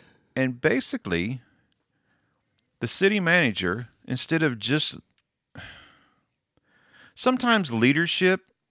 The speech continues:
isn't always about winning. It's about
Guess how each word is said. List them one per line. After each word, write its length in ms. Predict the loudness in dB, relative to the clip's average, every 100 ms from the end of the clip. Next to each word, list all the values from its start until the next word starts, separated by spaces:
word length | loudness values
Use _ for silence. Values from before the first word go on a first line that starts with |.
| _
isn't 260 | -2 0 4
always 380 | 8 8 8 4
about 460 | 2 8 8 6 _ -20 -14
winning. 540 | -2 2 2 0 -8 -18 _ _ _
It's 160 | -10 -8
about 520 | 2 6 8 6 2